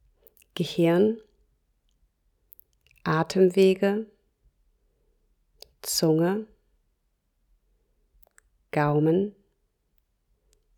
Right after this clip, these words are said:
Zähne, rechter Gehörgang,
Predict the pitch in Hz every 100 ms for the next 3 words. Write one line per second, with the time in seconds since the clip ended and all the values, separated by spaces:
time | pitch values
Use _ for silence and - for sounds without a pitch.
0 | _ _ _ - - - 190 190 180 156
1 | 156 _ _ _ _ _ _ _ _ _
2 | _ _ _ _ _ _ _ _ _ _
3 | - 160 151 - 170 170 180 185 180 180
4 | 185 196 208